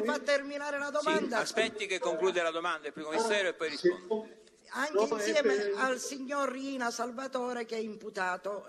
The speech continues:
Speaker 1: anche tutti gli altri soggetti che sono stati condannati con lei per questi fatti sono innocenti?
Speaker 2: E che ne so io?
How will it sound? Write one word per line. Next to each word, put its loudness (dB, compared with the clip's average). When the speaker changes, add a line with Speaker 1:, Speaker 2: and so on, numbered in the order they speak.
Speaker 1:
anche 0
tutti -8
gli -4
altri -2
soggetti 0
che -4
sono -2
stati -2
condannati -4
con 2
lei 0
per -4
questi -2
fatti -4
sono 4
innocenti? -2
Speaker 2:
E -4
che 2
ne 4
so 0
io? -2